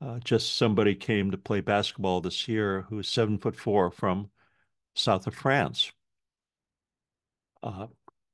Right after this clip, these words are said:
kid, phenomenally good. But again, he set new rules for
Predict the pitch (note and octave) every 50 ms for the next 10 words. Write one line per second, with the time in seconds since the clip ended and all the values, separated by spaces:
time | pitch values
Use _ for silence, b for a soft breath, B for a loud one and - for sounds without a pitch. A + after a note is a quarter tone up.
0 | _ - - - B2+ A#2+ A#2+ A#2+ A#2+ A#2+ - - - _ _ _ _ _ - _
1 | _ - - B2+ G#2+ G2 F#2+ G2 G#2 A2+ A#2 A2+ G2+ F#2 E2+ E2 D#2+ D2+ A#1+ -
2 | - - - G2+ F2+ - D3+ - - _ _ _ _ _ - A#2 A2+ G#2+ F#2 G2
3 | A#2+ G#2 F#2 G#2+ A#2+ - - A2+ G#2 G2 F#2 D#2+ - _ _ _ _ _ _ _
4 | _ _ _ _ _ - - - - - A#2+ G#2+ - - - - B2 G#2+ G#2+ G#2
5 | F#2+ G2+ A2+ A#2 G#2 G2+ G2+ - - - - - - G#2+ F#2 F2+ F#2 F2+ F2 F2+
6 | F#2+